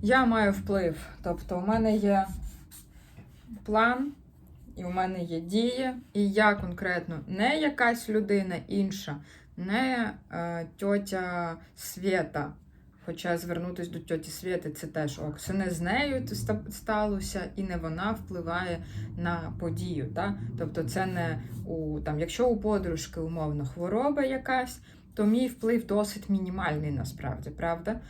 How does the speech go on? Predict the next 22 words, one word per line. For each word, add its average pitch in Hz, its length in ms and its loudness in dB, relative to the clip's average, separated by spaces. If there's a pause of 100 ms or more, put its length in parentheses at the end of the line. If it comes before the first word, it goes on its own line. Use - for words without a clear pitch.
(220)
Тому 180 200 -2
що 202 160 -2
я 202 140 6
можу 175 360 2
потурбуватися, 240 1080 0
я 208 140 0
можу 165 460 -2
попитати 208 760 -2
людину, 220 340 2
я 180 80 -2
можу 156 320 -6
підтримати 254 600 0
людину, 220 360 2
але 196 200 2
я, 185 100 2
правда, 202 380 0
не 185 120 -2
можу 185 320 -4
вирішити 196 520 0
за 165 120 -6
неї 165 240 -4
все. 139 400 -6